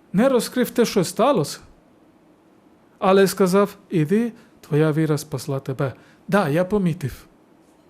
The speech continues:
Да, я знаю тебе, я знав і знаю твою проблему. І дуже делікатно Ісус приступав.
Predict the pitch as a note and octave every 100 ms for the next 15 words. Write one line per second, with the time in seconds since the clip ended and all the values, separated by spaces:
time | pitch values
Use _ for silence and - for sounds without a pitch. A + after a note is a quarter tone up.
0 | _ _ _ _ _ _ - F3+ F#3+ G3
1 | F#3 G#3+ G3+ G#3 F#3+ D#3 A3 A3 F#3 C4
2 | F#3+ A#2+ - D#4 F3+ C#3+ E3 G3+ D3+ -
3 | C#3+ D#3+ E3 D#3 D3+ E3 C3+ - _ _
4 | _ _ _ _ _ _ _ _ _ _
5 | _ _ _ _ _ _ _ _ _ _
6 | _ _ _ _ _ _ _ _ - -
7 | - - D#3+ A#3+ D4+ C#4+ C4+ B3+ C#4 C#4+
8 | C4+ A#3+ G3+ G#3 F#3 - E3 D3+ D#3 -
9 | C3+